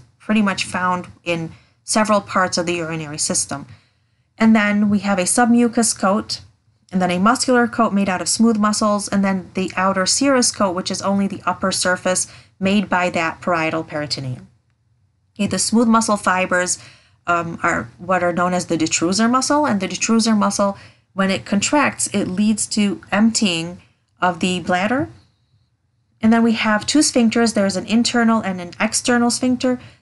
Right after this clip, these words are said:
The internal sphincter is smooth muscle. It is involuntary. We cannot control that one. It's the external sphincter that we do have control over. That is made out of skeletal muscle fibers.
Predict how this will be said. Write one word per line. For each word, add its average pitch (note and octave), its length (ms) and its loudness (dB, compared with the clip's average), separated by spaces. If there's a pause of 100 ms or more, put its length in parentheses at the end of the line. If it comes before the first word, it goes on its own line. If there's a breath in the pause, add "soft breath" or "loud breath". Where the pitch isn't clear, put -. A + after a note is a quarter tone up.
The - 160 -2
internal A3 400 4
sphincter G#3+ 460 2
is F3+ 280 -2
smooth A3 440 2
muscle. G#3+ 420 2 (340 soft breath)
It F3+ 80 -6
is F3 140 -2
involuntary. G3+ 920 2
We F#3 160 -2
cannot - 300 -6
control A3+ 420 -2
that G#3+ 200 0
one. G#3+ 260 0 (560 soft breath)
It's G3+ 160 -2
the G#3+ 180 -2
external B3 480 2
sphincter A3+ 400 2
that F3 160 -2
we F3+ 100 -2
do F#3+ 220 2
have G3+ 240 -2
control G3 340 0
over. F3+ 340 0
That F3 220 -2
is F3 160 -4
made F3+ 160 -6
out E3+ 160 -4
of E3 100 -6
skeletal G3+ 480 0
muscle F#3+ 300 -2
fibers. G3 540 -2